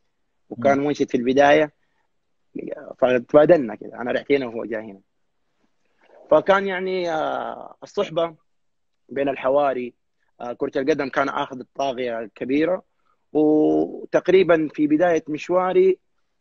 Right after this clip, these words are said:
Speaker 1: لما كنت سنة سادسة ابتدائي تقريبًا، التحقت بأهم نقطة في حياتي، آه، وهي النقلة الأولى في حياتي،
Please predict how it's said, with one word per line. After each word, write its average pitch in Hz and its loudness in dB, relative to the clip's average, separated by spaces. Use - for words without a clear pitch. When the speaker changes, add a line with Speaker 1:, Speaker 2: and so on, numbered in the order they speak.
Speaker 1:
لما 151 -2
كنت 170 -4
سنة 147 -2
سادسة 165 0
ابتدائي 143 0
تقريبًا، 139 -4
التحقت 127 -6
بأهم 127 0
نقطة 139 0
في 123 -4
حياتي، 127 -2
آه، 113 -6
وهي 139 6
النقلة 135 4
الأولى 143 6
في 120 -6
حياتي، 147 2